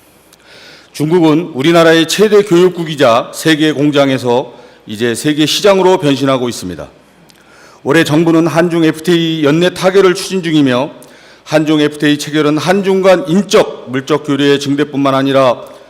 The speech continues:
우리 기업들에게 새로운 기회를 제공하게 될 것입니다. 이제 한중 에프티에이 시대에 경기도를 넘어 우리나라 미래의 먹거리, 새로운 성장 동력을 이끌어내기 위해서는 우리 기업들의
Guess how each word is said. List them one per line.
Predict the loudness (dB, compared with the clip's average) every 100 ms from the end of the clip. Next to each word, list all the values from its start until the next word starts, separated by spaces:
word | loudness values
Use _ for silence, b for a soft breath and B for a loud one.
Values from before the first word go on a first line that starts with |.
| B B B
우리 | -6 -4
기업들에게 | 0 -2 2 0 2 2 2 -2
새로운 | -8 -2 0 0
기회를 | 0 0 2 0 0
제공하게 | -2 0 0 0
될 | -2 -4
것입니다. | -6 -8 -10 -10 -14 -20 _ _ _ b b b b b b b
이제 | 0
한중 | 0 2 2 2
에프티에이 | 0 0 -2
시대에 | 0 2 2 2 0 -6 -8
경기도를 | -4 -2 0 0 0
넘어 | 0 0 -2 -6 B B B B
우리나라 | -4 2 4 6 4 0 -12 -14
미래의 | -6 -2 2 2
먹거리, | 2 -2 2 0 0 -4 -10
새로운 | -6 -2 0 0 -2 -4 -12 -20 _
성장 | -10 -2 0 4 4
동력을 | 4 2 4 2
이끌어내기 | 2 0 2 2 0 -2
위해서는 | 0 0 0 -2 -4 -10 B B B B
우리 | -4 -2 0
기업들의 | 0 0 0 2 4 2 -6